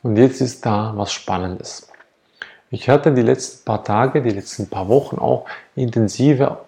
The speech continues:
Gespräche über das Thema Gesundheit. Einerseits natürlich die Thema Wahrheit, das habe ich ja schon mal erwähnt,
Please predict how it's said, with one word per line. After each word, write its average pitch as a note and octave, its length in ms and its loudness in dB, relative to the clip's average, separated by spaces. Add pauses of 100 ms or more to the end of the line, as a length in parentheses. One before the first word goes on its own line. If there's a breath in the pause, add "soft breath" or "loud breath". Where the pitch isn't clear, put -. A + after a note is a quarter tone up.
(320)
Gespräche C3+ 720 0
über C3 260 2
das A#2+ 180 -2
Thema A2 320 -4
Gesundheit. G2 560 -6 (460 loud breath)
Einerseits C#3+ 580 6
natürlich C3+ 520 4
die A#2 120 -4
Thema G2 380 0
Wahrheit, A2 500 -2
das - 140 -12
habe G2+ 160 -6
ich G2+ 40 -4
ja G#2 80 -2
schon G2+ 200 -6
mal F#2+ 160 -6
erwähnt, D3 500 2